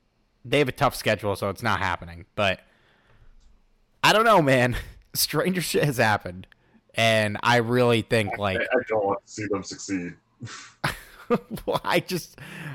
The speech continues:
Speaker 1: I don't have the disdain for the Raiders like you and a lot of our listeners, I'm sure, have. But, uh,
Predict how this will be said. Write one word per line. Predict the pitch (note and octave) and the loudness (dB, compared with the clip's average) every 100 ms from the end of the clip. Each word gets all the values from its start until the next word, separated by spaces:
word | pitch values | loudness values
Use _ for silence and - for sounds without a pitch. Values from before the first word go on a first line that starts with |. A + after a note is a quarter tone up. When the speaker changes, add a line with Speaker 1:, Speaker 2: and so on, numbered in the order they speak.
| - | 0
Speaker 1:
I | C3+ | 4
don't | D#3+ D3+ | 6 6
have | D3+ A2+ | 4 2
the | |
disdain | G2 G#2+ - G#2+ F#2 | -2 -4 -2 0 0
for | |
the | G2 | -2
Raiders | F#2+ F#2+ F#2+ G2 G#2+ | 0 -2 -2 -6 -6
like | G2+ G#2+ | -6 -6
you | G2+ G2 | -4 -4
and | F#2+ | -2
a | G2+ | -2
lot | G2+ F#2+ | 0 0
of | F#2+ | 0
our | F#2 | -4
listeners, | F#2 F#2+ - G2 F#2+ | -4 -6 -8 -10 -8
I'm | F#2+ | -10
sure, | F#2 G2 E2+ | -10 -12 -12
have. | - D#2+ F#2 _ _ _ - | -14 -16 -18 _ _ _ -2
But, | G#2 F#2+ | 0 2
uh, | F2 E2+ | -2 -4